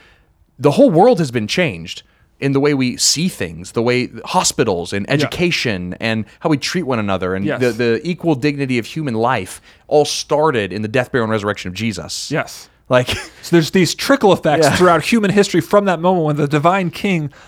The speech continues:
Speaker 2: leads, and then we become
Speaker 1: <laughs>
Speaker 2: more and more like him as we permeate society.
Speaker 1: Yeah.
Speaker 2: Um, and just like this kingdom, we also have a whole bunch of ba-, <laughs> bad mixed in, with, like,
Speaker 1: Yeah.
Speaker 2: just like King David. But the point is,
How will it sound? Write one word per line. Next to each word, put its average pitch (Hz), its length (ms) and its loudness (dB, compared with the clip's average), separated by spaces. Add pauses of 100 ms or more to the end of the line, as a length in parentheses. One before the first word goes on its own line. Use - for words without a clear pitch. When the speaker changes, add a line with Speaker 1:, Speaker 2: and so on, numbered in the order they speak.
Speaker 2:
leads, 165 880 2 (340)
and 175 160 4
then 165 140 4
we 196 200 6
become 214 640 2 (100)
Speaker 1:
<laughs> 185 100 -16
Speaker 2:
more 196 300 6
and 190 100 2
more 196 220 6
like 175 240 4
him 190 460 0 (440)
as 170 180 2
we 196 120 2
permeate 220 520 2
society. 233 640 2
Speaker 1:
Yeah. - 180 -10 (540)
Speaker 2:
Um, 143 260 6 (140)
and 151 220 2
just 156 180 0
like 156 220 0
this 156 220 -2
kingdom, 196 560 -2
we 147 140 0
also 151 320 0
have 156 180 2
a 156 80 2
whole 170 120 -2
bunch 165 180 0
of 180 80 2
ba-, 180 300 4
<laughs> - 60 -16
bad 175 300 2
mixed 139 220 -8
in, 147 280 2
with, 143 140 6
like, 127 80 6
Speaker 1:
Yeah. 104 100 4
Speaker 2:
just 87 140 -2
like 135 120 -6
King 147 140 -10
David. 131 240 -8
But 139 240 2 (180)
the 147 100 -6
point 220 300 0
is, 131 420 -10